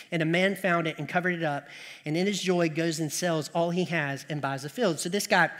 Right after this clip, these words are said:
finds a treasure. The treasure is the gospel, is the kingdom, is those truths. And he goes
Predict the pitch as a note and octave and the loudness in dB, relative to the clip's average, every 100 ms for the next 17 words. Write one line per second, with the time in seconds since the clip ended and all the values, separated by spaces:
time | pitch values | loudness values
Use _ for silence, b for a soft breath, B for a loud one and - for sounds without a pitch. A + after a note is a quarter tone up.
0 | B B - E3+ F#3 G#3+ C#4 D4 G#3 D#3+ | B B 4 6 6 6 8 8 6 0
1 | D3+ - C#4 C#4 E3+ F#3 G#3+ B B B | -2 6 8 8 6 2 0 B B B
2 | B B B - G3+ G3+ A#3+ C4+ C4+ - | B B B 2 4 6 6 6 6 0
3 | D3 B2 F#3+ F#3+ F#3+ A3 D4 C4+ F3 C3 | -6 -2 0 2 2 2 4 6 4 0
4 | D3 G3 G#3+ F#3+ A3+ B3 A#3 - - D4+ | 4 4 4 4 6 6 2 2 4 4
5 | F#3+ B2 - F3+ E3+ B B B B - | 4 0 -2 2 0 B B B B 2
6 | C4 C4 A#3 | 6 8 8